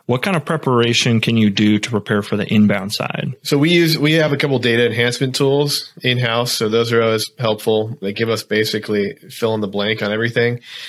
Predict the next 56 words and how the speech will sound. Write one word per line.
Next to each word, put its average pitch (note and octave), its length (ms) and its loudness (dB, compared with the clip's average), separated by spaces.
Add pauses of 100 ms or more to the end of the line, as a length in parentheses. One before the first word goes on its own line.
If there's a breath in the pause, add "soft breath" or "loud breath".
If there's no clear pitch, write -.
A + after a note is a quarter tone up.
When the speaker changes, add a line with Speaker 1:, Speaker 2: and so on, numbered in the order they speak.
(140 loud breath)
Speaker 2:
For B2 100 2
smaller C3+ 320 0
companies, B2+ 400 0
probably C3 220 0
wouldn't A#2+ 160 2
be A#2 40 4
able A#2 140 4
to A2 60 2
afford A2 380 0
something A2+ 260 0
like A2 220 -2
that, A2 340 2
or G#2+ 180 0
they A2+ 120 2
might A2+ 140 0
not A2 120 0
have, A2 160 -2
have A2 160 0
it F#2+ 80 -2
in A2+ 80 0
their G#2 100 -2
budget G#2+ 560 -2 (380 loud breath)
at G#2 140 -6
that A2+ 200 -2
point. B2+ 320 0
So A2 260 2
I G#2 100 0
think C3+ 320 -2 (360 loud breath)
the A#2 160 -2
internet's C3 400 2
your A#2 80 2
best A#2 240 0
friend A#2+ 220 2
in B2+ 80 0
this B2+ 140 0
case. B2+ 460 -2 (200)
I, A#2 180 -6
I A#2 120 0
would C#3+ 220 0 (580 loud breath)
usually D#3+ 500 4
start, D3+ 580 0
if B2+ 180 -2
it's B2+ 120 0
somebody C#3 240 2
brand B2+ 340 2
new, C#3 400 2
the A2 160 -2
two C#3 220 -2
primary C#3 500 0
places C#3 420 0
I C#3+ 120 0
go C#3+ 240 2
is B2 160 0
their A2+ 100 0
company B2+ 440 0
website. D3+ 600 0